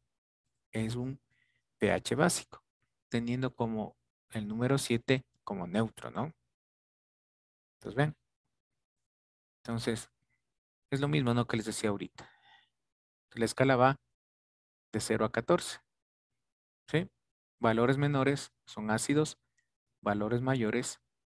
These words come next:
¿no es cierto?, son alcalinos, teniendo un tu-, punto medio que es el siete.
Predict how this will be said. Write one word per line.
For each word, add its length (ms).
¿no 60
es 60
cierto?, 280
son 380
alcalinos, 760
teniendo 360
un 120
tu-, 260
punto 400
medio 280
que 120
es 100
el 240
siete. 680